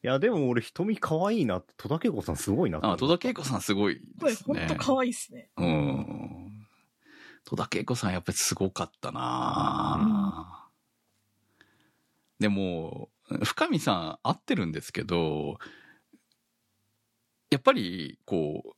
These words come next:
Speaker 2: う、周りと合わせたキャスティングだと思うんですよね。
Speaker 1: そうですね。
Speaker 2: うん、年齢的に。
Speaker 1: 他の二人に合わせた。
Speaker 2: そう、
Speaker 1: うん。
Speaker 2: 合わせたキャスティングだと思うんですけど、やはりそれの上で、やっ-、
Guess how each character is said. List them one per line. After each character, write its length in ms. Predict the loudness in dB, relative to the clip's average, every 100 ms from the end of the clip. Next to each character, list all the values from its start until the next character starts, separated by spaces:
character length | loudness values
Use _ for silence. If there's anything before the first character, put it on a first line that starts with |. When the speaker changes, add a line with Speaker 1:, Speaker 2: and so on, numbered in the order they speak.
| 0
Speaker 2:
う、 60 |
周 220 | 2 4 2
り 120 | 2
と 200 | 0 2
合 40 |
わ 120 | 0 2
せ 140 | 0
た 180 | 0 -2
キ 140 | -2
ャ 40 | -4
ス 120 | 0
テ 80 | 0
ィ 40 |
ン 40 |
グ 60 | 0
だ 100 | 0
と 100 | -2
思 240 | 0 0
う 20 | -2
ん 40 |
で 80 | -4
す 120 | -4
よ 80 | -2
ね。 200 | -2 -4 _ _ _ _ 0
Speaker 1:
そ 140 | 2
う 20 |
で 100 | 2
す 140 | 0 -2
ね。 340 | 0 -2 -6 _ -2
Speaker 2:
う 80 |
ん、 340 | 0 0 -2 0
年 140 | 0
齢 160 | 0 -2
的 20 | -4
に。 60 |
Speaker 1:
他 120 | -2 -4
の 60 |
二 60 | -2
人 100 | 0
に 60 |
合 80 | 0
わ 140 | -2 -2
せ 60 |
た。 60 | -2
Speaker 2:
そ 160 | 0 0
う、 20 | 0
Speaker 1:
う 40 | 0
ん。 380 | 0 -2 -6 -4
Speaker 2:
合 100 | -2
わ 120 | -2
せ 160 | -2 -2
た 180 | -2
キ 120 | -2 -6
ャ 80 |
ス 80 | -4
テ 80 | 0
ィ 20 |
ン 40 | 0
グ 60 |
だ 120 | 0
と 160 | -2 -2
思 240 | 0 0
う 20 | -2
ん 80 |
で 80 | -4
す 100 | -4
け 140 | -4 0
ど、 340 | 2 2 -2 -6 -4 -2
や 80 | 0
は 100 | -2
り 80 |
そ 340 | -4 -10 -4 0
れ 100 | 2
の 200 | 0 -2 0
上 300 | 2 2 0
で、 220 | 2 2
や 100 |
っ-、 60 | 2